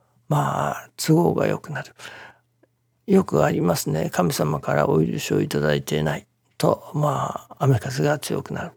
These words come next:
それこそ神様の置き去りというのでしょうか。神様から叱られる。となると、その天変地位が起こる。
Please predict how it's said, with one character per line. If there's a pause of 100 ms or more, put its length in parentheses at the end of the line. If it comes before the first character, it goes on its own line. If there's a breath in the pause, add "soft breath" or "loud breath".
(400)
そ
れ
こ
そ (400 loud breath)
神
様
の (420)
置
き
去
り (160)
と
い
う
の
で
し
ょ
う
か。 (420)
神
様
か
ら
叱
ら
れ
る。 (400)
と
な
る
と、 (500 loud breath)
そ
の
天
変
地
位
が
起
こ
る。